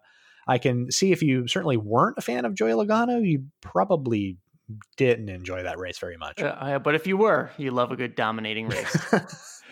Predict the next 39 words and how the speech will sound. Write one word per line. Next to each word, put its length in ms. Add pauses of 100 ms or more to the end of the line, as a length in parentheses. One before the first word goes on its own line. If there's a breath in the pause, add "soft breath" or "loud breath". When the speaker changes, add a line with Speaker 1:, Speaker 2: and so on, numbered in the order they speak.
Speaker 2:
Uh, 600
let's 220
finish 320
it 80
up 160
with 200
the 100
latest 340
installment 520
of 120
the 80
Positive 540
Regression 500
Scouting 760
Network. 460
Again, 320
we've 200
called 420
for 100
scouts. 560 (240 loud breath)
You 140
have 160 (100)
answered 500
the 80
call. 520 (180 loud breath)
We 140
wanna 240
hear 540 (240 soft breath)
your, 600
uh, 300
reports 540
about 240
how 200
some 200
of 80
the 40
best 380
up-and-comers, 840 (420 loud breath)
uh, 80